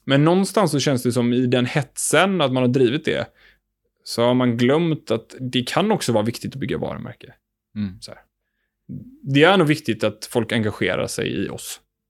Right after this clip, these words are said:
Speaker 1: som bolag eller som avsändare. Och om man bara jobbar med konvertering, och det enda som är viktigt är konverteringar och last click, vilket man räknar normalt också, vilket är en jätteutmaning.
Speaker 2: Mm.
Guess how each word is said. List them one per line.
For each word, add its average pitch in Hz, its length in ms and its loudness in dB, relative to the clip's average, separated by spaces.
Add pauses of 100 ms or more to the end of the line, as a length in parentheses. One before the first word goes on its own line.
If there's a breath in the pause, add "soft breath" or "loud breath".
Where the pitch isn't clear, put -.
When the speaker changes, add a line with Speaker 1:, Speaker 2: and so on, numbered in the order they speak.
(500)
Speaker 1:
som 113 180 -2
bolag 110 320 -2 (500)
eller 113 120 -4
som 107 120 -4
avsändare. - 440 -6 (1700 loud breath)
Och - 80 0
om - 20 6
man 160 140 6
bara 185 240 6
jobbar 208 160 2
med 143 100 2
konvertering, 127 600 0 (540)
och 123 160 0
det 156 80 6
enda 156 240 2
som 170 100 -4
är 151 60 2
viktigt 135 260 -2
är 117 40 0
konverteringar 110 680 -2
och 120 60 2
last 123 440 4
click, 185 300 -2
vilket 127 180 0
man 120 120 2
räknar 113 360 2
normalt 107 240 -2
också, 170 280 -4
vilket 135 240 -4
är 117 40 0
en 110 60 -2
jätteutmaning. - 600 -8 (420)
Speaker 2:
Mm. 101 220 -4